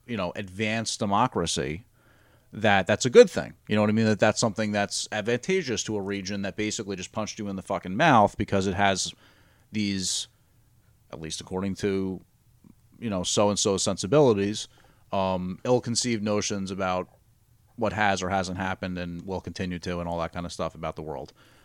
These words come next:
Um, despite maybe some legitimate beefs or whatever. But that being said,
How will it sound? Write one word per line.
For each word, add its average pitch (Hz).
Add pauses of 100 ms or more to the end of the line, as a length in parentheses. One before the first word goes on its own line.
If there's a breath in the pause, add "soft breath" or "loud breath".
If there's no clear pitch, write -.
(180 soft breath)
Um, 98 (1300)
despite 110
maybe 101
some 95 (400)
legitimate 98
beefs 82
or 92
whatever. 90 (260 soft breath)
But 120
that 123
being 110
said, 127